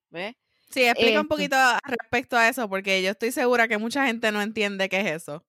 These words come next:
Speaker 1: Sí, cuando le hablan de los colegios, le hablan del salón de clase o el ce-, en el centro hay un salón.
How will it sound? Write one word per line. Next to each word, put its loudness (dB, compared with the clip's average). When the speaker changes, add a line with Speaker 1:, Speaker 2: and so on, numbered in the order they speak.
Speaker 1:
Sí, -4
cuando 2
le 4
hablan 2
de 4
los 0
colegios, 2
le 0
hablan 2
del 0
salón 0
de -4
clase -4
o 0
el -4
ce-, -12
en -2
el -4
centro 2
hay 2
un -2
salón. 2